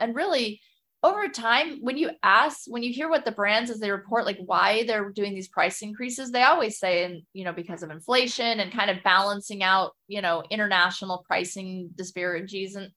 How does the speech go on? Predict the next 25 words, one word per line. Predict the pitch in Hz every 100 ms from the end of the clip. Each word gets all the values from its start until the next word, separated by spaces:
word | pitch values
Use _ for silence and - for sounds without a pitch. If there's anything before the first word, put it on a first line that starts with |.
| _ - 175 - -
things | 233 220
like | 233 233
that. | 233 233
And | 247
so, | 226 214 - - - - - _
um, | 226 226 220 196 - -
you | 240
know, | 214 208
but | 220 202 -
it's | 226 233
something | 269 247 247
that | 220 202
we've | 214
seen | - 233 220
over | 208 214
time. | 208 208 220 254 294
And | 220 214
what | 254 269
that | 247 -
does | 226 254
on | 247 220
the |
secondary | 214 226 233 226 214
market | 196 262 349 202 -
is | 208 196 185